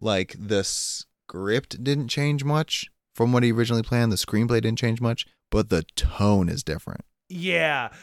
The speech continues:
Speaker 2: and it is noticeable. It almost before instantly.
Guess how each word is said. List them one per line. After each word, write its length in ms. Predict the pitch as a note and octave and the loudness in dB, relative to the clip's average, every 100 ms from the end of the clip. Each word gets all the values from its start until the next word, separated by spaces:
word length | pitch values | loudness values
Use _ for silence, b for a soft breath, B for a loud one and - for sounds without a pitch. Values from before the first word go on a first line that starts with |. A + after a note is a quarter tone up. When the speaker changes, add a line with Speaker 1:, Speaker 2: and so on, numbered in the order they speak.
| B - | B 2
Speaker 2:
and 320 | A3 G3+ F#3 | 2 2 -4
it 180 | G#3 A3+ | 2 2
is 380 | B3 A#3+ A3+ - - C3 | 2 -4 -6 -12 -16 -14
noticeable. 1200 | D3 D3+ D3+ D3+ E3+ F#3 G#3 F3+ G#3 G#3 G#3+ _ _ - _ _ | -14 -10 -4 -2 -2 -4 -4 -2 0 -2 -4 _ _ -20 _ _
It 320 | A3 B3 A3+ - | -2 -2 -2 0
almost 720 | A#3+ C#4+ D#4 D4+ - D#3 B2 | 4 6 6 2 2 -10 -2
before 720 | G#3+ A3+ - G3+ A3 A#3+ A3+ A3+ | 0 0 2 4 8 8 8 6
instantly. 880 | G3+ G#3+ - F3 A#2 B2 G2+ C2+ | 0 0 -2 -2 -2 -8 -12 -14